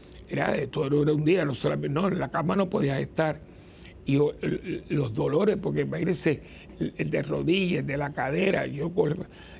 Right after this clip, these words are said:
y, y todos nos mirábamos y todos los compartíamos y, y no-, nos alentábamos. Y, es, y, y claro, ah, no estábamos en un spa, ni estábamos en un resort, pero en ese mundo de dolor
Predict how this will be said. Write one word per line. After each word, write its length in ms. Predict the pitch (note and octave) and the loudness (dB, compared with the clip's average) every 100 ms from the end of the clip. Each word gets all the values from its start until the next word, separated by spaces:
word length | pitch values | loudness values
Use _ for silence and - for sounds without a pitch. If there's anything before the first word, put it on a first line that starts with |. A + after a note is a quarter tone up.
| - - | -6 0
y, 180 | D#3 - | 0 2
y 100 | C#3 | 0
todos 320 | - G#3+ G#3+ | 4 4 6
nos 100 | G3 | 4
mirábamos 640 | E3 D#3 D#3+ F#3 E3+ D3+ | 4 4 4 2 2 0
y 40 | D3 | 0
todos 240 | F3 F#3 | 2 4
los 100 | F#3+ | 2
compartíamos 880 | - - D3 F#2+ - F#3 F#3 E3 D#3+ - - - - - | 2 -2 0 -4 2 4 6 4 0 -4 -16 -18 -20 -4
y, 300 | - D#3+ D3+ | 0 0 2
y 40 | D3+ | 4
no-, 200 | D#3 - | 2 2
nos 180 | D3+ B2+ | 0 2
alentábamos. 840 | D3+ C#3+ C#3 - F3 E3 D3 D3+ - - - - - - | 0 0 -2 0 2 2 0 -2 -6 -18 -20 -20 -10 2
Y, 180 | C#3 | 4
es, 100 | G3 G3 - | 4 2 -4
y, 160 | D#3+ - | -4 -2
y 80 | C3+ | -6
claro, 460 | - E3 A3 F3+ - - - | 0 2 4 2 -2 -14 -4
ah, 200 | D3+ - | -4 0
no 140 | D3 E3 | 2 2
estábamos 500 | E3 F#3 A#3 G3+ D#3+ | 4 2 4 2 2
en 140 | E3 | 2
un 80 | D3+ | 0
spa, 760 | - - - C3+ C3 D#3+ E3+ | -2 -8 -4 0 2 4 2
ni 120 | D3 C3 | 0 -4
estábamos 540 | - - C#3+ D3 D3 | -2 0 2 0 -2
en 80 | D3 | -2
un 100 | D3 | 0
resort, 600 | - - - D3+ D3 - - - - - - - - - | 0 0 2 2 2 -4 -18 -20 -20 -20 -20 -20 -10 0
pero 200 | C#3 - | 2 2
en 80 | D#3+ | 0
ese 240 | F#3+ A3 | 4 4
mundo 420 | G3+ A3 G3+ F3 | 6 6 6 6
de 140 | D#3 C#3+ | 6 4
dolor 440 | C#3+ D#3+ F#3 | 6 6 4